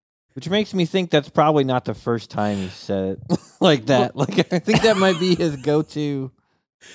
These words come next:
Speaker 2: That's just, that's a
Speaker 1: curse word.
Speaker 2: It's a,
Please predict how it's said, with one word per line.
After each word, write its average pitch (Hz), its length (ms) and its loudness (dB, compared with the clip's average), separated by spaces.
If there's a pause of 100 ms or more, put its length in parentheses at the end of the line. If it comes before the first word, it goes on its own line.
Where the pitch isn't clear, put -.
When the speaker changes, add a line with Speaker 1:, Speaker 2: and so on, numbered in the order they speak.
(480)
Speaker 2:
That's 165 180 -4
just, - 340 -6
that's 151 240 -6
a 117 100 -2
Speaker 1:
curse 117 420 -2
word. 107 540 -6
Speaker 2:
It's 143 180 -8
a, 143 140 -2